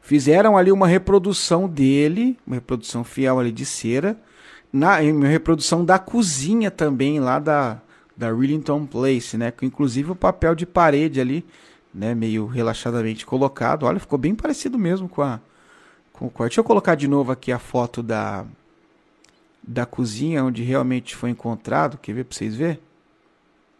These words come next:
Olha lá, essa aqui é a cozinha verdadeira,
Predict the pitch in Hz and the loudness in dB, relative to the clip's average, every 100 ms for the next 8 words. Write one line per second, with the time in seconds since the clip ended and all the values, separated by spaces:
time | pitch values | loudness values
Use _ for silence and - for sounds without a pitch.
0 | - 120 139 143 120 113 - - 98 - | -10 -2 0 2 0 -4 -16 -14 -12 -2
1 | 139 143 175 127 143 135 131 135 170 127 | -2 4 2 4 0 0 0 2 2 2
2 | 123 139 220 | -2 0 -2